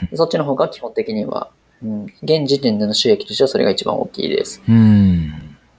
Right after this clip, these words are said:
Speaker 1: で、もう一個は、えーっと、受託じゃなくて自分でサービスを作っ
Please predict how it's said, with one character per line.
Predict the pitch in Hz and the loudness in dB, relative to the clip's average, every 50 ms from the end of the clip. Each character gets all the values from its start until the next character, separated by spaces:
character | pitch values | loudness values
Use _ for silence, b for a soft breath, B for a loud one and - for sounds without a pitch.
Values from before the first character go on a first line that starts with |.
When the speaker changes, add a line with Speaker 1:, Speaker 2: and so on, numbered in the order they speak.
| _ _ _ _ _ _ _ _ - | _ _ _ _ _ _ _ _ 0
Speaker 1:
で、 | - 170 170 165 170 170 - - - - | 4 4 6 6 6 4 2 0 -4 -2
も | 185 190 202 | 2 2 2
う | |
一 | 208 202 | 2 2
個 | 208 - 139 | 2 4 4
は、 | 151 156 156 147 131 - - | 6 6 6 4 4 0 -2
え | - 127 117 110 107 107 | -2 0 2 2 2 2
ー | |
っ | |
と、 | - - 120 | 0 -4 -6
受 | 117 - - | -6 -2 -2
託 | 151 143 - 147 | -2 -2 -2 0
じ | 147 | 0
ゃ | 143 | 2
な | 127 113 | 2 2
く | - | 0
て | 117 | 0
自 | 117 113 117 117 | 0 0 2 0
分 | 123 123 | 2 0
で | 117 | 0
サ | - - 202 | 0 0 -2
ー | |
ビ | 214 208 | -2 -2
ス | - - | -4 -6
を | - - | -10 -10
作 | - - | -8 -8
っ | 190 | -8